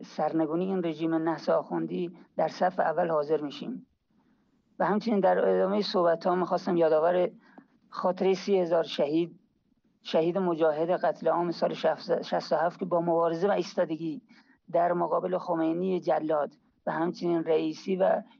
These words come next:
این خامنه‌ای فریبکار سرخم نکردن و یادشان رو گرامی بدارم و ما هم نیز ادامه رو این شهیدان هستیم.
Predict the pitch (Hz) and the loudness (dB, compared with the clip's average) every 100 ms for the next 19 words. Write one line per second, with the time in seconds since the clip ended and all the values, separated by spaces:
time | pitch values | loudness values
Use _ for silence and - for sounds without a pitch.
0 | - 247 - 180 170 160 165 - 202 185 | -10 -6 -2 0 0 0 0 -2 0 0
1 | 170 - _ _ 170 165 165 - 180 160 | -2 -8 _ _ 0 2 0 0 -2 0
2 | 180 175 180 180 185 185 175 180 175 - | -2 -2 -2 0 0 0 0 0 -2 -8
3 | - _ 175 160 165 165 151 170 160 151 | -20 _ -4 0 0 0 -4 -4 -2 0
4 | 147 147 170 175 156 147 147 - _ _ | 0 2 0 2 2 2 -4 -12 _ _
5 | _ _ _ 196 180 165 - _ _ 202 | _ _ _ 0 0 -2 -6 _ _ 0
6 | 202 185 185 190 202 190 180 - _ - | 2 2 0 0 0 -2 -6 -16 _ 0
7 | 170 165 165 165 190 170 185 170 160 147 | 2 2 0 0 0 0 -4 -4 -2 0
8 | 160 143 131 - - | -2 -4 -6 -10 -20